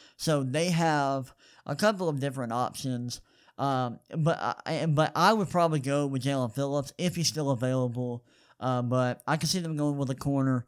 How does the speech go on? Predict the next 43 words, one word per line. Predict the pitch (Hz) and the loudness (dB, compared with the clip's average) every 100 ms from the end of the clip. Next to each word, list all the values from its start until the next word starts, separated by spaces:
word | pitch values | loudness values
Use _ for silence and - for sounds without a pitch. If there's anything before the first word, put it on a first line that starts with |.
| - | -4
an | 127 | -2
edge | 127 120 | -2 0
rusher, | 123 117 127 117 - - - | 0 0 -2 -4 -8 -18 -8
or | - 139 131 113 | 0 2 2 0
a | 110 | -2
tackle. | 139 117 107 73 - | -2 -2 -4 -14 -2
They | 196 | 0
could | 180 | 4
also | 185 254 233 | 4 2 0
go | 170 | 0
with | 139 | -2
Kwity | 135 147 131 | -2 0 0
Paye. | 131 165 92 - - _ - - | 0 -2 -2 -8 -20 _ -20 -6
Uh, | 123 | -2
I | 123 131 | 0 2
know, | 151 143 | 2 2
uh, | 127 135 | 2 0
I | 131 | 2
know | 143 131 | 2 2
a | |
lot | 131 135 | 2 2
of | |
people | 131 131 131 | 2 2 0
are | 123 | 0
really | 131 | 2
high | 123 123 | 2 2
on | 123 | 0
Kwity | 120 127 120 | -2 -4 0
Paye. | 131 123 120 - - | 0 -2 -4 -12 -10
They | - | -4
could | 151 170 | 0 2
also | 175 170 | 0 0
go | 151 143 | -2 -2
Kwity | 123 131 120 | -2 -4 -4
Paye | 110 107 | -4 -8
here. | 104 82 - _ _ _ - | -10 -14 -18 _ _ _ -12
Now | - 147 | -2 -2
at | 160 | 0
number | 190 226 | 0 0
twenty-two, | 214 175 180 160 160 | -4 -4 -2 -2 -2
the | 139 | -2
Tennessee | 151 175 170 165 | -4 -4 -4 -6
Titans. | 143 135 127 123 117 | -2 -2 -2 -6 -8